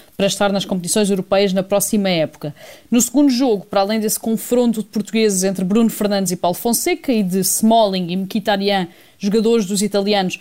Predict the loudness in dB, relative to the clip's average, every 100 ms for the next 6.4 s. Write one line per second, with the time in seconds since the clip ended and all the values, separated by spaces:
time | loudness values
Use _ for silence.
0 | -14 -4 0 0 0 0 0 -4 -2 0
1 | 0 0 0 0 0 0 0 -4 -18 -6
2 | 0 0 2 0 0 0 0 0 0 0
3 | 2 2 -2 -2 -2 -2 -2 -2 0 -4
4 | -2 -4 -4 -2 0 -2 0 2 4 2
5 | 0 0 2 2 2 0 -2 -4 -2 -4
6 | -2 -2 0 -4